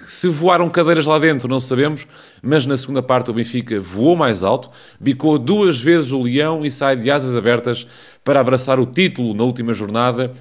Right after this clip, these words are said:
Não era ainda assim o resultado que esperávamos, com o Benfica a demonstrar nos últimos minutos de jogo que podia ganhar. Não ganhámos os três pontos, mas se calhar ganhámos paz no país, evitou-se a primeira <laughs> guerra de Lisboa. Meus caros, a vossa avaliação geral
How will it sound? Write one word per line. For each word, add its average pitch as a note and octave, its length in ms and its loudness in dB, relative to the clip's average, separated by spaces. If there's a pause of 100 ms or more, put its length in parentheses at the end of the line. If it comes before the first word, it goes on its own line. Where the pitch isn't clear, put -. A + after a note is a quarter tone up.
(200)
Não E3+ 440 2
era E3+ 160 4
ainda D3 220 0
assim C3 280 -6
o C3 80 -2
resultado B2 460 -4
que - 60 -16
esperávamos, D3 540 -2 (300)
com A#2+ 140 0
o A#2 40 4
Benfica B2 500 0
a - 20 2
demonstrar F3 580 -2
nos C3+ 140 -2
últimos B2 260 -6
minutos B2+ 280 -4
de G#2 100 -16
jogo A2+ 380 -2 (220)
que G#3 140 2
podia B2+ 380 0
ganhar. G#2+ 480 -2 (480)
Não E3+ 240 0
ganhámos E3 380 2
os C3+ 100 -4
três C#3+ 220 0
pontos, D#3 380 -4
mas F3+ 300 0
se - 140 -10
calhar C#3+ 320 0
ganhámos A#2+ 360 -2
paz C#3+ 260 0
no C3+ 140 -4
país, B2+ 460 -2
evitou-se A#2+ 460 -2
a A2 40 0
primeira A2+ 440 0
<laughs> - 20 -4
guerra A#2+ 400 -2
de A2+ 120 -6
Lisboa. A2+ 500 -2 (460)
Meus B2+ 380 2
caros, G#2+ 880 -2
a A2+ 60 -2
vossa C3 300 -2
avaliação B2 520 -2
geral A#2+ 480 0